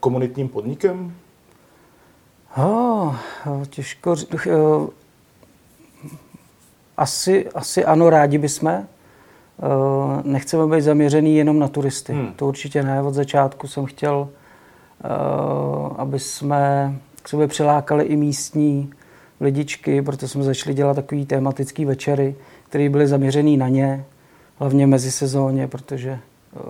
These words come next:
Speaker 2: v té mezisezóně těch turistů je pomálu. A docela to funguje.
Speaker 1: A máte tedy štamgasty, kteří chodí na kafe třeba každý den?
Speaker 2: Určitě, určitě.
Speaker 1: To je právě to, co se vlastně sn-, vlastně snažíte.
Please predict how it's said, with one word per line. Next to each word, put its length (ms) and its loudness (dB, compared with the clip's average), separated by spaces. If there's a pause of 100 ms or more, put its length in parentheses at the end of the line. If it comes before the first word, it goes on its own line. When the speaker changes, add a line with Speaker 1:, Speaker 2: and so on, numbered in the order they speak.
(140)
Speaker 2:
v 80 -20
té 120 -12
mezisezóně 600 -4
těch 180 -8
turistů 380 -6
je 80 -2
pomálu. 520 -6 (600)
A 60 -2
docela 320 0
to 80 -4
funguje. 520 -6 (280)
Speaker 1:
A 380 -4
máte 320 0
tedy 200 -4
štamgasty, 640 -6 (280)
kteří 240 -2
chodí 260 0
na 120 -6
kafe 240 -4
třeba 220 -6
každý 300 -4
den? 100 2
Speaker 2:
Určitě, 480 -6 (160)
určitě. 480 -12 (640)
Speaker 1:
To 60 0
je 40 2
právě 320 -2
to, 240 -6
co 160 -14
se 80 -6
vlastně 260 -8
sn-, 180 -12
vlastně 340 -10
snažíte. 420 -10